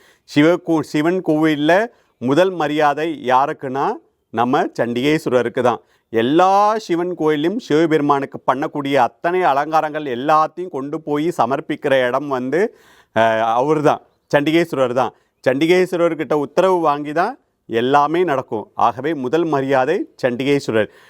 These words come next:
நீங்க சண்டிகேஸ்வரரை பார்த்தால் மட்டுமே உங்களுக்கு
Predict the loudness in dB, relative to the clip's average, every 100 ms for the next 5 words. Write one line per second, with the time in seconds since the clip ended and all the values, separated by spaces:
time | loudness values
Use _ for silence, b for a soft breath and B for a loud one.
0 | b 2 2 2 0 2 2 2 2 0
1 | 0 0 0 0 0 0 0 -2 -2 -6
2 | -6 -2 0 0 -2 -6 -2 -2 2 0
3 | 0